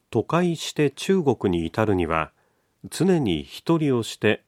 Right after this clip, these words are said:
頭を櫛削らず、気質を覗かず、つまり、しらみも取らず、衣服は赤ずき汚れ、肉を食わず、婦人を近づけず、僧人、つまり、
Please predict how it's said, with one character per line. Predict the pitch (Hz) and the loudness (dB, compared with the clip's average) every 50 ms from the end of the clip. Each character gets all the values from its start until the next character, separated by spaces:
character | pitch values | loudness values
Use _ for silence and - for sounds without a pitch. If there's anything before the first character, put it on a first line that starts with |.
| _ _ _ | _ _ _
頭 | - 95 - - 151 151 147 139 123 | -4 -4 -2 -2 -2 0 0 0 2
を | 101 90 80 | 0 0 -2
櫛 | - - - - 131 123 | -4 -8 -10 -6 -6 -6
削 | - - 92 87 92 104 | -6 -4 -6 -2 -2 0
ら | 104 95 87 | 0 0 -2
ず、 | 73 78 78 - _ _ _ _ _ _ _ _ _ _ _ | -2 -6 -10 -10 _ _ _ _ _ _ _ _ _ _ _
気 | - | -8
質 | - - - - - - 165 | -8 -8 -8 -8 -6 -2 0
を | 160 143 123 113 95 | 0 2 2 0 0
覗 | 80 78 82 80 104 95 | 0 0 0 0 -2 -2
か | - 92 78 | 0 -4 -4
ず、 | 76 78 - _ _ _ _ _ _ _ _ _ _ _ _ _ _ _ _ _ _ _ | -4 -6 -12 _ _ _ _ _ _ _ _ _ _ _ _ _ _ _ _ _ _ _
つ | - 101 | -4 -2
ま | 98 82 | -2 -2
り、 | 80 78 - _ _ _ _ _ _ _ _ _ _ _ - | -2 -4 -8 _ _ _ _ _ _ _ _ _ _ _ -8
し | - - - 98 | -6 -2 0 2
ら | 101 113 | 2 2
み | 117 113 110 | 2 2 2
も | 107 104 104 | 2 0 0
取 | - 110 101 | 0 0 0
ら | 104 98 | 0 0
ず、 | 87 90 90 - _ _ _ _ _ | 0 -2 -4 -6 _ _ _ _ _
衣 | - 120 113 | -6 -6 -6
服 | - - - - 95 | -6 -8 -6 -2 2
は | 92 92 90 - - | 2 2 0 -2 -6
赤 | 95 - 120 117 | -6 -2 -2 -2
ず | 110 117 110 | 0 -2 -6
き | - 104 90 82 | -4 -4 -4 -2
汚 | 82 85 85 98 92 | -2 -2 0 0 0
れ、 | 92 95 - _ _ _ _ _ _ _ - | 0 -2 -4 _ _ _ _ _ _ _ -4
肉 | 98 90 87 - - 165 151 | -2 -2 -2 -2 -2 0 2
を | 131 101 | 2 2
食 | 85 - - - 120 | 0 -2 -2 0 0
わ | 107 95 | 0 0
ず、 | 80 80 85 - _ _ _ _ _ _ _ _ _ _ _ _ _ _ | 0 -4 -10 -12 _ _ _ _ _ _ _ _ _ _ _ _ _ _
婦 | - - 101 | -2 -2 0
人 | 90 123 165 160 143 131 | 2 4 2 2 2 0
を | 120 107 - | 0 -2 -2
近 | - - - - 113 | -4 -12 -8 -4 -4
づ | 110 101 104 | -4 -2 -2
け | 113 92 | -4 -4
ず、 | 80 80 - _ _ _ _ _ _ _ _ _ _ _ _ _ _ _ _ _ _ _ _ | -6 -6 -16 _ _ _ _ _ _ _ _ _ _ _ _ _ _ _ _ _ _ _ _
僧 | - - - - - 98 110 127 127 | -14 -12 -10 -2 0 2 2 4 2
人、 | 113 104 104 92 85 78 71 _ _ _ _ _ _ _ _ _ _ _ | 2 2 2 2 2 0 -4 _ _ _ _ _ _ _ _ _ _ _
つ | - - 113 | -10 -2 0
ま | 101 87 | 0 0
り、 | 80 82 76 | 0 -4 -8